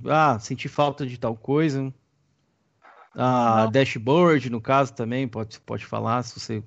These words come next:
Speaker 1: teve mais,
Speaker 2: Não,
Speaker 1: tinha
Speaker 2: eu
Speaker 1: mais
Speaker 2: acho,
Speaker 1: facilidade
Speaker 2: apesar
Speaker 1: no
Speaker 2: de
Speaker 1: Play
Speaker 2: tem muita
Speaker 1: do
Speaker 2: gente
Speaker 1: que no
Speaker 2: que critica a
Speaker 1: Xbox.
Speaker 2: dash do, do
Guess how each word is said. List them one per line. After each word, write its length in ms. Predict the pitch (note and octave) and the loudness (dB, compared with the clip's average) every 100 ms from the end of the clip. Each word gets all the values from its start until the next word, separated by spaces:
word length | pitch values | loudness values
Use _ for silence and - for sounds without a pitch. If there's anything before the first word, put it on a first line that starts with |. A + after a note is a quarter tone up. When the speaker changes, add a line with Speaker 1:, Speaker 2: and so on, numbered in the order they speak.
| _ _ _ _ | _ _ _ _
Speaker 1:
teve 240 | B2+ A#2 | 0 2
mais, 600 | A#2 A#2 G#2+ G2+ - - _ _ | 2 2 0 -2 -10 -16 _ _
Speaker 2:
Não, 400 | A3+ G#3+ G#3 - | -4 -2 -4 -4
Speaker 1:
tinha 120 | - | 4
Speaker 2:
eu 20 | |
Speaker 1:
mais 140 | C#3 C#3 | 4 6
Speaker 2:
acho, 60 | C3 | 2
Speaker 1:
facilidade 340 | - C3 C3 | 2 0 2
Speaker 2:
apesar 220 | B2+ A#2+ | 4 2
Speaker 1:
no 40 | A#2 | 0
Speaker 2:
de 40 | |
Speaker 1:
Play 420 | - A#2+ C#3+ D3+ D3 - _ - | -2 0 0 -2 -6 -12 _ -10
Speaker 2:
tem 120 | F#2 | -8
muita 180 | G#2 - | -6 -4
Speaker 1:
do 40 | |
Speaker 2:
gente 120 | G2+ | -4
Speaker 1:
que 80 | A2 | -4
no 100 | A#2 | -6
Speaker 2:
que 120 | A2 | -6
critica 340 | - A#2 - F#3 | -6 0 2 2
a 40 | |
Speaker 1:
Xbox. 40 | F3 | 2
Speaker 2:
dash 240 | F3 - | 0 0
do, 180 | E3+ E3+ | -6 -6
do 240 | E3 E3 | -6 -8